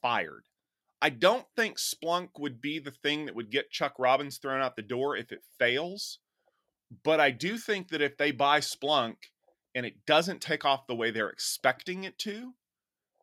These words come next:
that Chuck's gonna be on the hot seat. Gerard, you're, you're a little bit closer to some of these than I am kind of inside of,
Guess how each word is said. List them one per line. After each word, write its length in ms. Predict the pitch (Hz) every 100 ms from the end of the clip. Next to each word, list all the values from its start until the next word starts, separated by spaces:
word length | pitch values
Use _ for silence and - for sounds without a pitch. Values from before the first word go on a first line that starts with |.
| -
that 200 | 131 -
Chuck's 340 | - 170 -
gonna 220 | - 139
be 140 | 113 117
on 180 | 117 107
the 80 |
hot 320 | - 120 104 -
seat. 280 | - - _ _ _ _ _
Gerard, 380 | 117 156 170 135
you're, 280 | 156 240 190 180
you're 160 | 156
a 60 | 202
little 140 | 190
bit 120 | 170 -
closer 320 | 165 156 135
to 60 |
some 180 | 131 147
of 80 | 131
these 180 | 123 113
than 120 | 117
I 380 | 117 123 117 104
am 380 | 120 113 110 104
kind 200 | - 117
of 80 | 110
inside 520 | 101 110 107 117 110
of, 180 | 98 95